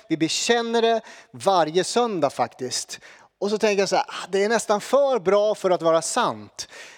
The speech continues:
Eh, kan det vara sant?" Och då är vår tro sån att det förnuftigt faktiskt går att resonera, fundera, eh, reflektera över: är det sant att han är uppstånden? Eh, och att han har ett arv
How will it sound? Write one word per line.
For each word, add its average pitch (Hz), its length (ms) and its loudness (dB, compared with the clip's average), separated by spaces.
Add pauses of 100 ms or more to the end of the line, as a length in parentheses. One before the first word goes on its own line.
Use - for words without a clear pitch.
(100)
Eh, 151 320 2
kan 254 360 -2
det 202 60 2
vara 151 200 2
sant?" - 440 -10
Och 202 140 0
då 269 380 2
är 208 240 2
vår 190 160 2
tro 202 260 -2
sån 143 300 0
att 170 160 -2
det 202 80 2
förnuftigt 214 680 0
faktiskt 180 420 -2
går 214 220 4
att 180 120 0
resonera, 185 580 2
fundera, 185 600 2 (360)
eh, 151 500 2 (320)
reflektera 233 960 2
över: 131 300 0 (100)
är 240 260 4
det 208 120 2
sant 165 580 -2
att 190 220 0
han 175 120 2
är 170 260 4
uppstånden? 170 760 -2 (640)
Eh, 127 80 -10 (120)
och 233 220 2
att 208 120 0
han 190 140 0
har 185 220 2
ett 165 160 -4
arv 165 420 -2